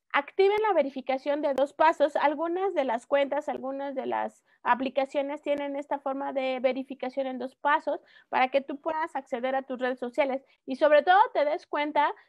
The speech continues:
si alguien está accediendo a esas redes sociales en otro lado.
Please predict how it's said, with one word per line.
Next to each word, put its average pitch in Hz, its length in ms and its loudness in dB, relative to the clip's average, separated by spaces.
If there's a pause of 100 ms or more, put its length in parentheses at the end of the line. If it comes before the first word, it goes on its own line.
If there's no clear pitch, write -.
si - 180 -4
alguien 370 300 0
está 302 220 -2
accediendo 311 720 -4
a 247 160 4
esas 262 200 -4
redes 269 200 -2
sociales 254 440 -6
en 233 140 -8
otro 226 240 -10
lado. 247 400 2